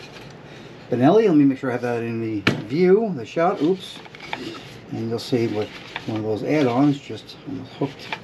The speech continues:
the barrel and pulled it off. Put him to the side for now. Here is your barrel after it's removed. This is my barrel anyway.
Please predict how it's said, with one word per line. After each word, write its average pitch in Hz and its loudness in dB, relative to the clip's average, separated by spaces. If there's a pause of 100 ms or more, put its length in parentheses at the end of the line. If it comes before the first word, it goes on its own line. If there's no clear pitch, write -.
(100)
the 117 -4
barrel 131 4
and 123 -2
pulled 120 0
it 139 4
off. - -2 (800)
Put 180 -2
him 165 6
to 151 -2
the 147 -2
side 160 2
for 139 -6
now. 120 -2 (1700)
Here 127 -4
is 123 -2
your 131 0
barrel 185 4 (1040)
after - -10
it's - -10
removed. 110 0 (1300)
This 117 -10
is 110 -4
my 160 8
barrel 117 2
anyway. 98 -6